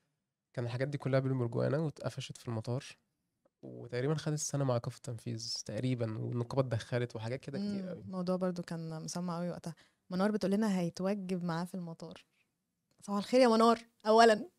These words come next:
Speaker 2: تعالي بقى. <laughs> ومحمد بيرد عليها: "هو اتوجب خلاص." غالبًا، آه،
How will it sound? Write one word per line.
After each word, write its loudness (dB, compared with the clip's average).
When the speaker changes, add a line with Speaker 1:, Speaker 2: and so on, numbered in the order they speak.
Speaker 2:
تعالي 8
بقى. 8
<laughs> 6
ومحمد 8
بيرد 10
عليها: 12
"هو 10
اتوجب 8
خلاص." 0
غالبًا، -2
آه، -6